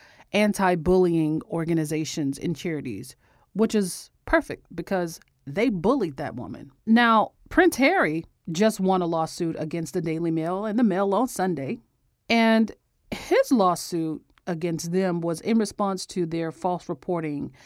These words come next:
that he had, quote, "turned his back on the military." So there were two articles published that allege Prince Harry had not been in touch with the Royal Marines, and this is after stepping down as a senior royal.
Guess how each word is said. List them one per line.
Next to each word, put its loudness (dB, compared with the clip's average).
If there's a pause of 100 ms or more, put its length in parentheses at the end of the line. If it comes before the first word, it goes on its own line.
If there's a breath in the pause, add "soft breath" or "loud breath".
(280 loud breath)
that 0 (180)
he 4
had, -2
quote, 0 (180)
"turned -2
his -2
back 0
on -2
the 0
military." -6 (640)
So 2
there 2
were 2
two 4
articles 0
published -2 (140)
that 2
allege 4
Prince 2
Harry 0
had 0
not -2
been 0
in -2
touch -4
with -4
the -6
Royal 0
Marines, -2 (420 loud breath)
and 6
this 4
is 2
after 2
stepping 2
down -4
as -4
a -6
senior -2
royal. -16